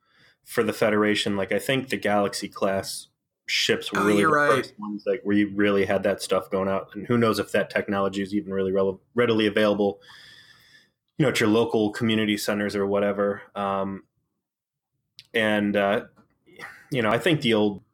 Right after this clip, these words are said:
Speaker 1: entrance exam stuff with Wesley, you kinda have to throw that to the wayside, that, yeah, there are a lot of stupid, mean, bad people who are in Starfleet, and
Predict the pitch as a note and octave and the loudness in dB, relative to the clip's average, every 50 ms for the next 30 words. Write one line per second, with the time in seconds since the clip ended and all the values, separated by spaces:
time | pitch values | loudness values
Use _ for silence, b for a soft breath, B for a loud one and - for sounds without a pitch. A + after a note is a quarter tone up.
0 | _ _ _ - A#2 A2 G#2+ - G#2+ - - G#2 F#2 G2 G#2 G#2 G2+ G2+ G2 - | _ _ _ -2 0 0 0 0 -2 -2 -4 -4 -2 0 2 2 2 2 0 0
1 | - - G2+ G2 - - F#2+ - - G2 G2 F#2+ F#2 - - G#2+ G2 F#2+ G2 F#2 | 0 0 0 0 0 -4 -6 -4 -2 0 0 0 0 0 0 0 0 0 -2 -2
2 | - - G#2+ F#2+ F#2 F2+ G2+ F#2+ F#2 - - - F2+ F2 F2 - _ _ _ _ | -2 -2 -2 -2 0 0 0 -2 -2 -4 -6 -8 -6 -6 -8 -8 _ _ _ _
3 | _ _ _ _ _ - - - - F#2+ F2 F#2 F2+ E2+ - - F#2+ F2 F2+ F#2 | _ _ _ _ _ -18 -6 0 2 2 2 2 0 -2 -2 -2 -2 -2 0 0
4 | F2+ F2 E2+ - - F#2+ F2+ F2 E2+ - F2 E2+ E2 E2 F#2+ A2 A2 G#2+ G2 G2 | -2 -2 -2 -2 -2 -2 -2 -2 -2 -4 -4 -4 -4 -2 0 2 2 2 4 4
5 | G2+ G2+ G2+ G2 - - - - - - G#2+ F#2+ F#2+ - G#2 F#2+ F2+ F2+ F#2+ F#2 | 4 2 2 2 0 -2 -2 -2 -2 0 0 0 2 2 0 0 0 -2 -4 -4
6 | F#2 F#2 F#2 F#2+ F#2+ F#2 F#2 F#2 - - _ _ _ _ _ _ _ _ _ _ | -2 0 0 0 0 -2 -2 -4 -8 -12 _ _ _ _ _ _ _ _ _ _
7 | _ - G#2 G2 G2+ G2+ G2+ G2 - - G#2 G2 F#2 - F#2+ F2+ G2+ F#2+ F#2 F#2+ | _ -2 0 2 0 0 -2 -4 -4 -4 -4 -4 -2 -2 -4 -2 0 0 2 2
8 | F#2 F2+ F2+ F2+ F2+ - _ - - - - G2 F#2 F#2 - - - G2 F2+ F#2 | 0 0 -2 -6 -10 -12 _ -10 -6 -2 0 0 0 0 -2 -4 -6 -6 -6 -6
9 | F2+ - - F#2 F2 F2 F2+ | -6 -10 -12 -16 -18 -18 -20